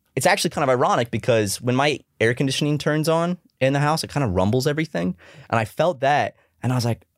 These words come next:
"Was that? Oh, no, that wasn't an earthquake. That was the A C." And then literally, like, five minutes later, an actual earthquake hit.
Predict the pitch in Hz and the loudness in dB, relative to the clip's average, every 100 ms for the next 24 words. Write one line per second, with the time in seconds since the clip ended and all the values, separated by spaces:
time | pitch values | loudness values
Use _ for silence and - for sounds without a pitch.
0 | _ 113 - - 110 95 123 113 95 95 | _ -4 -2 0 0 2 2 0 -2 0
1 | 107 107 - 107 104 104 92 - 127 135 | 0 0 0 0 0 -2 -4 -2 -2 2
2 | 123 104 - 113 113 - 107 98 92 123 | 2 0 0 0 0 0 0 2 0 0
3 | 107 110 - 113 - 98 - 87 - - | 0 -2 0 0 0 -2 -2 -6 -4 -6
4 | - | -4